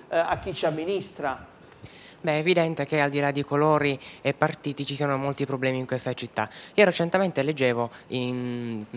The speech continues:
Speaker 2: su un giornale che entro il duemiladodici probabilmente usciremo dal dissesto. E, mm, al di là di questo, del dissesto, non dissesto, eh, e, mm, del, di questa città macchiata dall'inquinamento, eh, io ho potuto constatare con piacere che,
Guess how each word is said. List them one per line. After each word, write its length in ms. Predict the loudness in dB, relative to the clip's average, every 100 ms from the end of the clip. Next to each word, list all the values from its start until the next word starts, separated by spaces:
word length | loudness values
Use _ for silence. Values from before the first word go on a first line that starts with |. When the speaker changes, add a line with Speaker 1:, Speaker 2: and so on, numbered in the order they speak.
| -12
Speaker 2:
su 160 | -8
un 80 | -4
giornale 500 | -2 -2 -2 -2 -4
che 200 | 2 2 2
entro 220 | -2 -2
il 60 |
duemiladodici 560 | -2 0 0 -2 -4 -2
probabilmente 680 | 2 2 2 0 0 0 -4
usciremo 420 | -2 -2 -2 -2
dal 200 | -2 -2
dissesto. 600 | -6 -6 -6 -6 -6 -6 -8 -16 -18 -2
E, 420 | 2 4 6 4
mm, 140 | 2 0 0
al 160 | 0
di 80 | 2
là 80 | 0
di 100 | 4
questo, 300 | 4 2 -2
del 160 | -6
dissesto, 440 | -4 -4 -2 0 -2
non 160 | -2
dissesto, 600 | -4 -2 0 0 0 -4 -4 -8 -8
eh, 400 | -2 0 0 -2
e, 340 | 2 4 4 0
mm, 460 | -6 -6 -6 -6 -4
del, 360 | -4 -2 -2
di 180 | -2 -2
questa 240 | -2 -2 -2
città 320 | 0 4 4
macchiata 480 | 2 0 0 2 2
dall'inquinamento, 920 | 0 0 -2 -2 0 -2 -2 -4 -4 -6 -14 -2
eh, 160 | 0
io 180 | 2 4
ho 360 | 4 4 2 2 -2
potuto 300 | -6 -2 0
constatare 460 | 0 0 2 2 2
con 180 | -2
piacere 400 | -2 -4 -2 -2
che, 220 | -2 -2